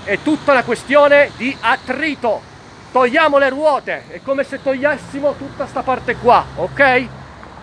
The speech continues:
Ragazzi, io vi saluto, sto video l'ho fatto così, mi è venuto di farlo così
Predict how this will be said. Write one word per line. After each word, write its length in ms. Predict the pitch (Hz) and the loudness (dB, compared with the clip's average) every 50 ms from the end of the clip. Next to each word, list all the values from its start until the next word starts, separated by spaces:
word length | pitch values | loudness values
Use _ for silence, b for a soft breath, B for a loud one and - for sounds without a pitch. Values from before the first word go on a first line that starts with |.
| - - - | -20 -12 -6
Ragazzi, 420 | - 202 233 311 302 - - - 285 | -2 0 2 2 0 0 -2 -4 -4
io 120 | 320 294 | -4 -4
vi 80 | 262 262 | -4 -4
saluto, 500 | - 262 262 285 339 339 - 311 302 277 | -4 -4 -4 -2 -4 -6 -4 -4 -6 -6
sto 160 | - - 214 | -6 -8 -8
video 240 | 202 269 254 240 233 | -6 -4 -2 0 0
l'ho 60 | 220 | 0
fatto 340 | - - 254 240 - - 180 | 2 2 0 0 0 -4 -8
così, 280 | 196 208 202 175 247 | -6 -6 -4 -4 -4
mi 360 | 294 302 - - - - 175 | -4 -4 -6 -12 -14 -10 -8
è 40 | 196 | -6
venuto 200 | 214 254 269 - | -6 -6 -8 -8
di 80 | 226 220 | -8 -2
farlo 260 | - 254 269 247 247 | 0 0 2 2 0
così 340 | 226 254 247 262 320 320 | 0 -2 -4 -4 -4 -6